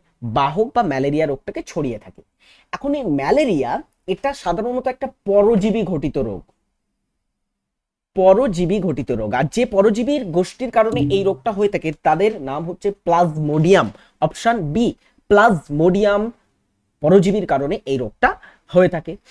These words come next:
এখন ম্যালেরিয়া রোগ যদি তোমার হয়, তাহলে কি হবে? ম্যালেরিয়া রোগ হলে কিন্তু সব থেকে যে জিনিসটা দ্রুত হবে, সেটা হচ্ছে জ্বর।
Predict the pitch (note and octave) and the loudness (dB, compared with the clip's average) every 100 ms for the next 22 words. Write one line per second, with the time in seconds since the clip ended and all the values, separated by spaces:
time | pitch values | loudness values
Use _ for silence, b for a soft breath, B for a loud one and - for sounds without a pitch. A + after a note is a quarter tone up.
0 | B - - A3+ D#3+ D3 G#3+ C#4+ D4+ C4+ | B -4 0 2 4 6 6 6 6 6
1 | G#3 B3+ B3+ B3 A#3 F3 C#3+ C3 G3 F#3+ | 4 0 -2 -2 -2 0 -2 -2 -4 -4
2 | G#3+ G#3+ - G#3+ G#3 G#3+ C#3 B2+ E3+ F3+ | -4 -4 -4 -4 -4 -8 -8 -2 0 2
3 | F3 D#3 D3+ D#3+ D#3+ D#3+ D3 B3+ D#4+ _ | 2 0 -2 -4 -4 -8 -6 -6 -8 _
4 | _ _ _ _ _ _ _ _ _ _ | _ _ _ _ _ _ _ _ _ _
5 | _ _ - A3 - C4+ C#4+ C#4 _ _ | _ _ -10 -10 -8 -6 -6 -6 _ _
6 | _ _ _ _ _ _ _ E3 F3 A#3+ | _ _ _ _ _ _ _ -6 0 0
7 | G3+ A#3+ G3+ - C4 F3 G3 B3 A3 D#3+ | 0 -2 -4 -6 -6 -2 -2 0 0 -2
8 | A3+ G#3+ A#3+ B3+ E3 C3+ A2+ | -6 -6 -8 -4 0 0 0